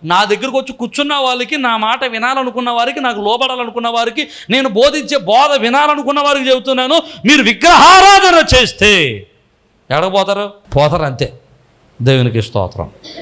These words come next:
అది యేసుబాబు విగ్రహం లేదు, మరియమ్మ విగ్రహం లేదు, ఆ అమ్మమ్మ విగ్రహం అయినా లేదు. అంత కోపంగా ఉంది నాకు. దేవునికి స్తోత్రం.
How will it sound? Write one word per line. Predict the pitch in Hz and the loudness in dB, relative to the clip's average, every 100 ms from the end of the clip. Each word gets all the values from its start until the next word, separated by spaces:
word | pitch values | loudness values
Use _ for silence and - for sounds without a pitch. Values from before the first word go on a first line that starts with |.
| - - - | -14 -10 -6
అది | 131 139 | -4 -2
యేసుబాబు | 135 151 127 160 | -2 0 0 -2
విగ్రహం | 175 170 185 190 | -2 -4 -4 -4
లేదు, | 196 202 | -4 -4
మరియమ్మ | 240 190 160 160 151 | -2 -2 -2 -2 -4
విగ్రహం | 143 151 147 147 | -4 -4 -4 -6
లేదు, | 156 254 - - - | -8 -10 -14 -14 -6
ఆ | 131 | -4
అమ్మమ్మ | 123 123 170 180 | -2 -2 -2 -2
విగ్రహం | 151 139 123 | -4 -4 -4
అయినా | 120 127 | -4 -4
లేదు. | 131 85 - - - | -6 -8 -10 -8 -2
అంత | 123 131 | -2 -2
కోపంగా | - 117 117 135 135 | -2 -2 -2 -6 -4
ఉంది | 107 | -4
నాకు. | 92 85 107 | -6 -8 -4
దేవునికి | 123 123 113 110 | 0 0 0 -4
స్తోత్రం. | - 107 95 - | -4 -8 -8 -12